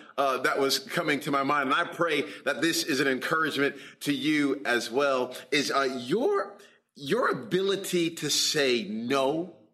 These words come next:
will impact your capacity to say yes. Are you following me? Your ability to say no will impact your capacity to say yes.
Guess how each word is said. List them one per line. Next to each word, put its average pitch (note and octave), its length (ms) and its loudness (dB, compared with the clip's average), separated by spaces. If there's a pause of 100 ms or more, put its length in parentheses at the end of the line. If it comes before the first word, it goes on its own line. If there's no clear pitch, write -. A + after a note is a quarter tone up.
(600)
will D#3 340 0
impact G3+ 600 -2
your D#3 120 2
capacity C#3 1200 -4 (240)
to C3+ 100 -10
say B2+ 220 0
yes. F#2 600 -6 (1800)
Are D3 80 2
you C#3 120 2
following F3+ 420 2
me? G3 180 0 (760)
Your F3 200 2
ability A3+ 400 2
to C4 100 2
say A#3 240 0
no D3 560 0 (480)
will E3+ 240 0
impact G#3 540 0
your E3 80 2
capacity C3 960 -2 (460)
to D#3+ 100 0
say - 200 4
yes. - 580 -4